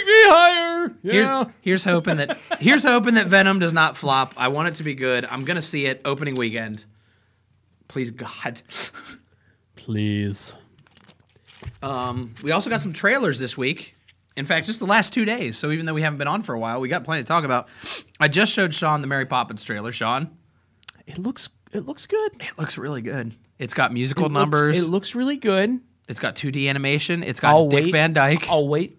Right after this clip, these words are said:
Speaker 1: I'll wait until I actually watch it to perform
Speaker 2: I'm
Speaker 1: my
Speaker 2: seeing it.
Speaker 1: opinion.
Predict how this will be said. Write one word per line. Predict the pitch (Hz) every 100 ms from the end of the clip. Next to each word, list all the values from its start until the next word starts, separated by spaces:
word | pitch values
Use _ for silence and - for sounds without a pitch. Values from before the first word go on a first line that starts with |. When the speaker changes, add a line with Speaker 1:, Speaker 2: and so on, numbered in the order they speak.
| _ _ _ _ _ -
Speaker 1:
I'll | 143
wait | 139 139
until | 147 143 139 135 135
I | 131 127
actually | - 131
watch | 117 104 -
it | - _
to | 117 110
perform | - -
Speaker 2:
I'm | 139
Speaker 1:
my |
Speaker 2:
seeing | 110 123 113
it. |
Speaker 1:
opinion. | 113 107